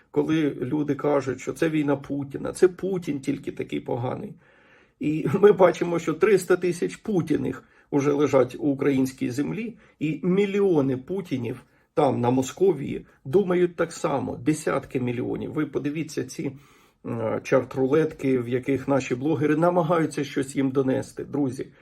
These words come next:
я зовсім не про це хотів казати, але відволікаючись, скажу:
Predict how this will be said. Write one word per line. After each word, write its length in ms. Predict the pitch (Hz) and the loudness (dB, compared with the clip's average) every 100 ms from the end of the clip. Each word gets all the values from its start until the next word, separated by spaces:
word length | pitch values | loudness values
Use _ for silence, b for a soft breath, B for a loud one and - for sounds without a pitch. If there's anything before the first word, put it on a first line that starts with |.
| b b b b | b b b b
я 300 | 135 151 135 - | 4 6 4 2
зовсім 400 | 139 139 - 175 | 0 0 0 -2
не 100 | - | -2
про 140 | 151 | 0
це 160 | - 208 | 2 2
хотів 300 | 143 147 135 | 2 -2 0
казати, 380 | 135 131 - | 2 2 2
але 180 | 135 139 | 2 4
відволікаючись, 920 | 135 127 135 131 151 151 135 131 127 - | 2 2 2 2 4 4 2 -2 -6 -6
скажу: 560 | - 143 123 139 135 | -2 -2 0 -4 -4